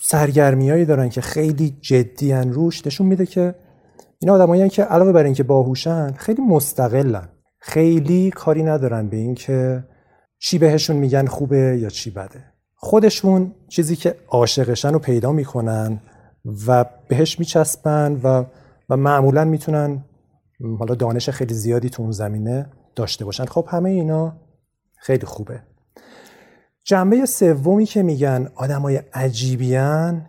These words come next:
که توی تعامل یه مقداری دشوارن، انگار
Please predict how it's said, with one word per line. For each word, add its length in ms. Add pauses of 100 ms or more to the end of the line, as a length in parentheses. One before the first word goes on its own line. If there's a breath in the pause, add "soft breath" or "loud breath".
که 140
توی 260
تعامل 800
یه 120
مقداری 640
دشوارن، 1000 (520 soft breath)
انگار 200